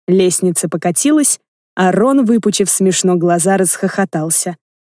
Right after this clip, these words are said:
Знает ведь негодник, что нельзя себя так вести,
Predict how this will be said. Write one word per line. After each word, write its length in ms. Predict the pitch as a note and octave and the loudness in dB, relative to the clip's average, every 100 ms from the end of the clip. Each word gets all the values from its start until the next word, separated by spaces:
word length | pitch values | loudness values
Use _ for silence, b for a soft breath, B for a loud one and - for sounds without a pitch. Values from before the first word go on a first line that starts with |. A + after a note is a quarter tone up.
| _ _ _ - | _ _ _ -4
Знает 480 | F#3+ F3 G#3 G#3 F3+ | 0 2 2 2 2
ведь 240 | F#3 - | 0 2
негодник, 520 | F#3+ F3 F3+ E3+ E3 | 2 2 2 0 -2
что 220 | - - F3+ | -4 -2 2
нельзя 360 | F#3 F#3 F3 | 2 2 0
себя 280 | E3+ E3+ D#3+ | 0 -2 -2
так 200 | F3 D#3+ | -2 0
вести, 480 | F3+ F3+ - C4 | 0 0 0 0